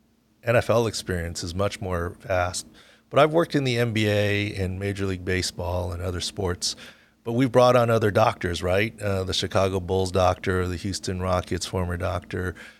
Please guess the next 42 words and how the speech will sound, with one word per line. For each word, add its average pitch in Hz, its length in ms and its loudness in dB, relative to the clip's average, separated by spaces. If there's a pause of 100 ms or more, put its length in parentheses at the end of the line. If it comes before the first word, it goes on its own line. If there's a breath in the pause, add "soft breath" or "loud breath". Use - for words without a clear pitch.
(140 loud breath)
uh, 90 200 -4
the 87 100 -12
Texas - 480 -2
Rangers 92 380 -2
doctor 90 420 -2
to 87 60 -4
help 92 240 -6
us - 160 -4
out 95 320 0
at 95 100 -4
Sports - 380 -8
Injury 90 240 -4
Central. 90 520 -4 (520 loud breath)
But 123 240 6 (960)
look 151 200 2
at 180 80 4
you, 190 320 6
Ross. 104 380 8
I 123 120 6
thought 175 240 8
you 160 100 6
were 156 80 8
football 165 440 4
only. 151 360 6
You're, 156 360 6
I 147 240 6
was 233 120 8
gonna 165 180 6
ask 196 260 6
you 165 80 8
about 107 360 8
that. 101 220 6
You're, 165 400 6
you're 170 220 8
big 185 340 6
into 139 400 6 (300 loud breath)
your, 127 300 4
the 104 180 0
Ben 107 320 4
Simmons 117 680 4
and 98 200 2
the 92 500 2